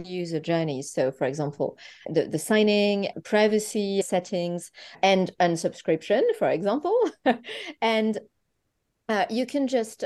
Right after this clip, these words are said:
ask yourself, for example, you know, is it a, is, is there a recurring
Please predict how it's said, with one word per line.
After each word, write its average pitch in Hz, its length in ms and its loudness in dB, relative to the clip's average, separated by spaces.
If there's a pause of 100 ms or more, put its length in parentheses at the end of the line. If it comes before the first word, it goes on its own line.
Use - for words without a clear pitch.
(120)
ask 240 280 -2
yourself, 180 380 2
for 175 120 0
example, 160 680 -2 (240)
you 214 140 0
know, 156 120 -4 (120)
is 220 180 6
it 240 180 4
a, 196 340 8
is, 214 200 6
is 226 180 6
there 220 280 6
a 190 40 2
recurring 185 840 0